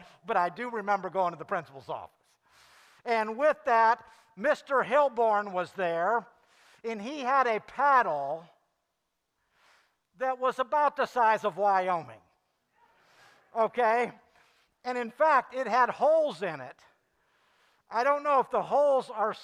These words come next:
were supposed to increase the pain, uh, or exactly what the purpose of those were, but I still remember. And now I'm explaining in this story, not advocating, okay?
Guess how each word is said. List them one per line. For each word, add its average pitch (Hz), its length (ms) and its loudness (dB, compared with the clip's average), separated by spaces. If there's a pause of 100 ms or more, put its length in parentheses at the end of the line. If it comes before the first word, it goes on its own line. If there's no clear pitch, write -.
(140)
were 208 120 -6
supposed 220 400 -2
to 254 100 -8
increase 226 640 -6
the 233 200 -8
pain, 254 540 -6 (760)
uh, 226 180 0
or 220 300 2
exactly 214 460 -2
what 226 240 0
the 208 80 -6
purpose 220 460 -4
of 156 160 -6
those 170 260 -4
were, 180 180 -2
but 185 140 -6
I 220 140 2
still 247 260 -6
remember. 180 640 -2 (640)
And 240 220 -2
now 240 260 2
I'm 311 300 -4
explaining 220 720 -6
in 170 120 -14
this 170 180 -10
story, 196 400 -4
not 214 240 2
advocating, 165 760 -4
okay? 180 520 -4